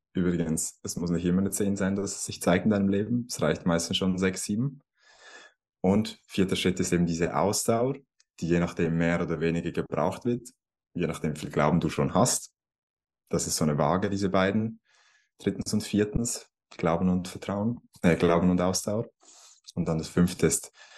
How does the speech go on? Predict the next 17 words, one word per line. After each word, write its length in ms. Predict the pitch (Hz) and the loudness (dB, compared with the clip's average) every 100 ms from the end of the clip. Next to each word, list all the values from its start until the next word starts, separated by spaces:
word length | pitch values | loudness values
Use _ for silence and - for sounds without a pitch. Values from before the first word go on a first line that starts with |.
| - _ - | -20 _ -4
die 100 | - | -2
Antimanifestationsfrequenz, 1500 | 82 - 87 85 85 - - - 90 - 87 - 87 85 | 0 2 4 4 0 -4 -6 -2 -2 -2 -4 -2 0 0
die 100 | - | -4
Blindspots 800 | - 78 82 90 - 78 - - - | -2 0 0 -2 -2 -2 -2 -6 -2
anzuschauen. 800 | 85 - - - 78 95 110 - - | -2 -2 -4 -2 0 2 0 -4 -8
Am 160 | 78 | -4
besten 380 | 76 85 - - | 0 0 0 -2
machst 200 | 80 76 | -2 -2
du 60 | - | -4
das 180 | 76 - | -4 -4
schon 160 | 78 | -6
parallel 640 | - 80 78 73 82 107 - | -4 -2 -2 0 0 0 -2
und 160 | 90 73 | -2 -2
nicht 200 | 78 - | -4 -6
erst 240 | - - | -6 -6
am 60 | - | -8
Schluss, 480 | - - - - | 0 0 0 -4